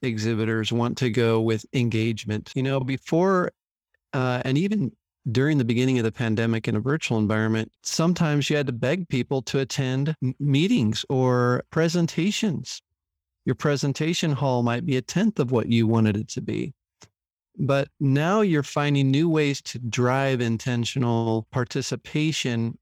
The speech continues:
in these different halls because they can be incentivized to be there, or they can be told to be there,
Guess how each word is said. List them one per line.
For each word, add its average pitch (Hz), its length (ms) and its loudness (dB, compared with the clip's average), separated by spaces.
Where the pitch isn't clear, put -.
in 131 200 0
these 120 240 -2
different 117 440 -4
halls 117 680 0
because 131 480 -2
they 135 200 0
can 139 200 -2
be 127 160 2
incentivized 123 1200 -2
to 131 120 -4
be 117 180 0
there, - 320 -6
or 151 180 2
they 127 140 2
can 127 180 0
be 120 120 2
told 156 320 -2
to 151 60 -2
be 123 200 2
there, 113 360 2